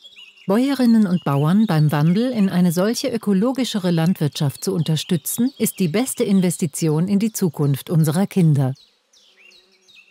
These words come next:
Mit Ihrer Unterschrift für die europäische Bürgerinitiative Bienen und Bauern retten tragen Sie dazu bei, Wenn wir eine Million Unterschriften schaffen, muss die E U auf unsere Forderungen reagieren.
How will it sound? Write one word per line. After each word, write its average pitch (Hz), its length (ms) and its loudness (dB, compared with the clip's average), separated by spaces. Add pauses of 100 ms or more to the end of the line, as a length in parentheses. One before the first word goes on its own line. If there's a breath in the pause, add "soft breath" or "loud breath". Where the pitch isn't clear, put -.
(920)
Mit 214 160 2
Ihrer 285 280 0
Unterschrift 185 680 0
für 180 100 -2
die 160 140 -2
europäische 196 640 0
Bürgerinitiative 190 1160 0
Bienen 247 420 4
und 226 160 2
Bauern 190 340 4
retten 151 480 0
tragen 165 380 2
Sie 220 240 2
dazu 233 340 0
bei, 147 380 0 (600)
Wenn 202 160 4
wir 214 140 2
eine 302 240 2
Million 240 480 4
Unterschriften 185 720 0
schaffen, 156 500 -2
muss 226 300 2
die 185 240 0
E - 80 -2
U 208 180 0
auf 175 160 -2
unsere 185 320 2
Forderungen 156 640 2
reagieren. 170 720 2